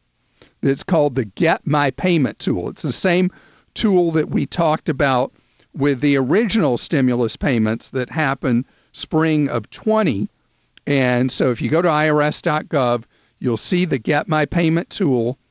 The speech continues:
You'll be able to put in information, and hopefully you'll get accurate information back about your money and where it is residing right now. But otherwise,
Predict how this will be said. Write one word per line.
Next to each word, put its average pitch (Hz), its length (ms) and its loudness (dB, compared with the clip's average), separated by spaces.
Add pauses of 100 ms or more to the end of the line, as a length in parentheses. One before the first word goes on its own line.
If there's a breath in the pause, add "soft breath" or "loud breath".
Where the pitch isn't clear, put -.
(120)
You'll 104 140 -10
be 120 80 2
able 127 120 0
to 123 80 -2
put 165 240 0
in 151 200 2
information, 143 760 0 (320 soft breath)
and 117 160 -2
hopefully 196 520 0
you'll 160 220 0
get 135 340 -2
accurate 170 560 0
information 127 720 -2
back 143 640 -4 (1000)
about 143 560 0 (420)
your 156 400 2
money 131 640 2
and 120 240 0
where 135 420 2
it 170 260 0
is 131 300 0
residing 120 840 0
right 120 280 0
now. 117 360 -2
But 120 240 -4
otherwise, 160 640 0